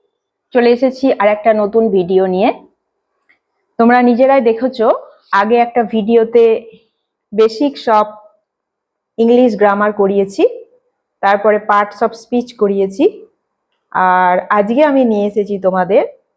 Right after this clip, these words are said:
সাবজেক্ট এবং প্রেডিকেট। এই সাবজেক্ট এবং প্রেডিকেট বিষয় দুটি কি,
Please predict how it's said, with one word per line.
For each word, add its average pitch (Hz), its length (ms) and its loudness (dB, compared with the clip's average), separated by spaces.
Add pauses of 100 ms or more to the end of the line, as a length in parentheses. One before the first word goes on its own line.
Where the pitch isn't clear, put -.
(200)
সাবজেক্ট 233 600 -2 (100)
এবং 214 140 2 (180)
প্রেডিকেট। 185 520 -2 (1400)
এই 226 120 2 (140)
সাবজেক্ট 233 500 -2 (100)
এবং 320 120 0 (120)
প্রেডিকেট 254 540 0 (420)
বিষয় 233 340 2
দুটি 285 240 -2 (100)
কি, 294 120 4